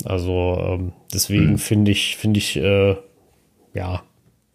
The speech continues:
Speaker 1: Und Abos nerven mich auch, ne? Dann zahlst du immer da und da, weißt du, jetzt ist irgendwie Gittauer verlängert worden, dann ist, äh, kommt noch dies, dann kommt noch das. Das nervt mich auch. Ich bin auch immer so ein Freund eigentlich von, "Hab ich gekauft und ist gut." Ähm, und irgendwann kaufe ich halt mal Version zwei, alles top.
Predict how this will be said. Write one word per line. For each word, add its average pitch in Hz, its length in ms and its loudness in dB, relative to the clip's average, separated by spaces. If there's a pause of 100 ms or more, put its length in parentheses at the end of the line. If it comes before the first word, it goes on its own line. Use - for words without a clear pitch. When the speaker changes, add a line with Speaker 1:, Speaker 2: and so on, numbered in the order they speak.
(360)
Speaker 1:
Und 104 420 -6
Abos 143 300 4
nerven 147 300 4
mich 127 140 -2
auch, 156 200 2
ne? 147 140 2
Dann 139 140 2
zahlst 143 320 0
du - 20 0
immer 131 160 2
da 131 320 2
und 135 240 2
da, 147 320 4
weißt 135 220 -2
du, 139 60 2
jetzt 123 100 -2
ist 131 160 -2
irgendwie 123 380 0 (320)
Gittauer 147 440 4
verlängert 139 540 2
worden, 139 440 2
dann 117 160 0
ist, - 280 -2 (380)
äh, 120 220 4
kommt 117 260 0
noch 120 120 0
dies, 160 300 -2
dann 131 140 2
kommt 143 180 -4
noch 110 140 -2
das. 139 300 0 (320)
Das 110 200 0
nervt 151 240 4
mich 123 180 0
auch. 185 140 2
Ich - 60 -10
bin 131 100 2
auch 131 160 2
immer 143 200 4
so 131 100 2
ein 123 80 2
Freund 135 320 2
eigentlich 123 240 0
von, 120 220 0
"Hab 123 100 0
ich 117 100 -4
gekauft 120 520 0
und 113 140 0
ist 104 140 -2
gut." 180 300 2 (420)
Ähm, 127 560 4
und 123 160 0
irgendwann 135 460 6
kaufe 127 240 2
ich 113 60 2
halt 127 120 2
mal 120 160 2
Version 107 320 2
zwei, 156 360 4
alles 110 280 0
top. - 320 2